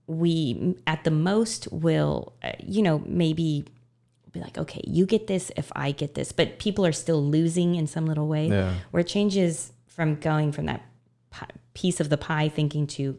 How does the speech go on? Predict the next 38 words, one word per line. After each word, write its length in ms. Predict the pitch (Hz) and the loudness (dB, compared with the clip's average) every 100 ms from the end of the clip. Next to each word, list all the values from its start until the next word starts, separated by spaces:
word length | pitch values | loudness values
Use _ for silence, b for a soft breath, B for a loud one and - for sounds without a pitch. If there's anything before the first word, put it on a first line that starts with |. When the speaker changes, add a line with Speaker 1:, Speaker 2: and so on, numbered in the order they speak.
| - | -10
Speaker 1:
collaboration. 920 | - 147 143 131 71 - - - 64 - | -4 -2 0 -2 -4 -4 -6 -6 -8 -2
Speaker 2:
Right. 340 | 98 92 95 | 0 2 0
Speaker 1:
So 180 | - 160 | 2 4
mediation, 720 | 160 190 196 180 208 - 160 | 4 2 2 2 2 0 0
what's 160 | 151 - | -2 -6
cool 260 | - 254 | -8 -4
about 300 | 233 156 147 | -2 0 0
it, 120 | 160 | 0
it's 120 | - - | -4 -2
this 280 | 156 - - b b _ | -2 -2 -10 b b _
legal 380 | 147 156 180 247 | 2 4 6 4
way, 320 | 180 151 160 | 4 2 2
and 180 | 156 139 - _ _ | 2 0 -4 _ _
it, 400 | 156 147 139 - | 2 2 0 -2
it 160 | - 147 | -4 -2
can 160 | - 143 | -2 0
be 260 | 147 139 - | 0 -2 -4
done 280 | 139 135 143 | -4 0 0
independently. 840 | 147 143 143 - 151 156 160 165 | 0 -2 -2 -2 0 0 -2 0
You 180 | 156 151 | 0 0
know, 80 | 147 | 0
you 180 | 139 147 | 0 -2
can 160 | - 151 | -2 -2
seek 260 | - 151 | -2 -4
out 120 | 143 | -4
a 40 | 143 | -2
mediator 440 | 143 143 143 135 | 0 0 0 0
yourself 420 | 135 123 - 175 - b b b - | -2 -2 -2 -4 -6 b b b -2
or 560 | 220 220 160 156 - - | 2 4 2 2 -2 -6
through 220 | 175 175 | 2 4
a 60 | 202 | 4
courtroom, 720 | 202 - 190 - 156 143 147 B B B - | 0 0 0 2 2 2 0 B B B -2
and 180 | 175 | 0
you 140 | 170 214 | 0 -4
can 240 | - 240 | -2 -4
create 840 | 240 - - 160 156 202 277 - - _ _ _ | -4 -8 -2 0 2 0 -2 -8 -20 _ _ _
your 220 | 208 226 - | -4 -4 -2
own 540 | 208 240 254 233 196 | -2 -2 -2 -2 -4